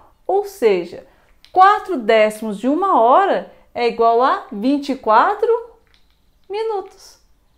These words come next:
Então, a resposta correta é a letra C de compartilhe este vídeo.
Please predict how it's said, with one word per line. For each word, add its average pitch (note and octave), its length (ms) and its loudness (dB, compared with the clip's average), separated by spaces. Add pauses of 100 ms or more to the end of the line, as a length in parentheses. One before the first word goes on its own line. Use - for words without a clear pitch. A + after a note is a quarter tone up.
(500)
Então, C4+ 340 0
a C4 40 0
resposta C4 580 -2
correta D#4 640 2
é A3+ 120 2
a G#3 80 -2
letra F#4+ 680 2
C - 880 0 (260)
de A3 140 -8 (220)
compartilhe B3 880 -2
este B3+ 200 -8
vídeo. B3 500 0